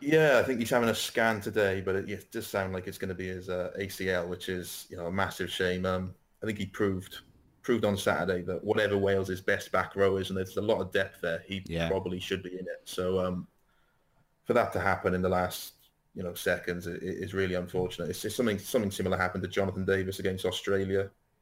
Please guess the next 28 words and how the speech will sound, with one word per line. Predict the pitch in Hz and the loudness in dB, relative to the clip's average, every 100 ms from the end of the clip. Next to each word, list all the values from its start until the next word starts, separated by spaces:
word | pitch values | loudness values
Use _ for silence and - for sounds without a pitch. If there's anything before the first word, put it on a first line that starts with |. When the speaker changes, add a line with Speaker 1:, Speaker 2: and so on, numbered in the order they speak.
| - | -2
Speaker 1:
last | 104 104 - | 2 2 -2
year, | 87 | -4
and | 87 | -4
it | 90 | -4
took | 92 - | -6 -4
him | 87 90 | -6 -4
the | |
best | 92 85 - | -4 -4 -2
part | 87 | -2
of | 90 | -2
a | |
year | 90 87 | -4 -8
to | - | -8
get | 98 - | -8 -2
back. | 92 - - _ _ _ - | -2 -2 -10 _ _ _ -2
Speaker 2:
Yeah, | 90 82 80 - _ _ _ | 2 2 0 -6 _ _ _
yeah, | - 92 92 | 2 6 6
you're | 101 107 | 6 6
gonna, | 113 110 | 6 6
you're | 104 107 | 6 8
gonna, | 113 110 | 8 6
he, | 104 - 113 113 | 4 2 2 2
he, | 117 113 | 2 2
he | - 107 110 | 0 -8 -4
could | 123 | 0
be | 110 | 4
back | - 107 - | 6 6 6
fit | - 113 - | 4 4 4